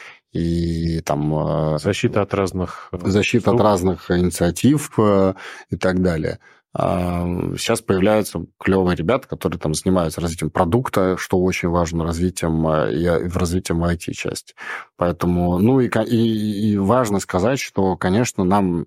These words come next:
Speaker 1: сильно всем мешает, в общем, э, достаточно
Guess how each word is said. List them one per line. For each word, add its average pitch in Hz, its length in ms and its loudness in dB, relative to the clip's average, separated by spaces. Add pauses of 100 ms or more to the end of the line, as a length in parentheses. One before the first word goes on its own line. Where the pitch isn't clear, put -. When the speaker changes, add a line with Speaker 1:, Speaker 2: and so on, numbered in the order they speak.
(100)
Speaker 1:
сильно 123 460 2
всем - 300 0
мешает, 107 500 -2 (600)
в 92 100 -2
общем, 90 460 0
э, 87 240 2
достаточно 92 880 -2